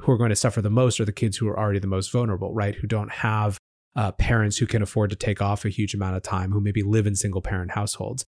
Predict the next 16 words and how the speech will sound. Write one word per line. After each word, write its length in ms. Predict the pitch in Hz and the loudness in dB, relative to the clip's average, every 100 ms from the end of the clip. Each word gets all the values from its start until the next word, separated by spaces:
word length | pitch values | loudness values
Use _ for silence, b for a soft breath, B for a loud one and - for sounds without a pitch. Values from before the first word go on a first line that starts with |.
| _ | _
Those 180 | 131 127 | 4 4
are 40 | |
the 120 | 123 120 | 4 2
kids 200 | 117 101 | 2 2
that 120 | 107 | -2
are 40 | |
going 180 | 101 104 | -2 0
to 60 | 101 | 0
be 100 | 101 | 0
the 80 | |
most 360 | 98 107 117 - | 2 2 2 2
left 220 | 104 92 | -2 -2
behind 340 | 104 95 98 98 | -4 -4 -4 -4
by 140 | 92 | -6
this. 260 | 98 104 - | -6 -6 -2
So 240 | 117 104 | 0 0